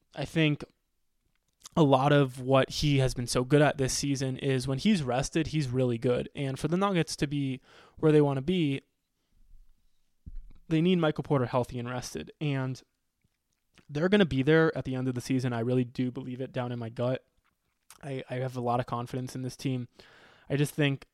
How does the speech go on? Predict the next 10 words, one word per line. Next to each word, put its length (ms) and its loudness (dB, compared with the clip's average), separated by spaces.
they're 140 -2
really 240 2
tough 220 -2
to 80 -8
beat 320 -4
in 240 -8
a 80 -8
seven-game 480 -6
series, 580 -6
and 540 -8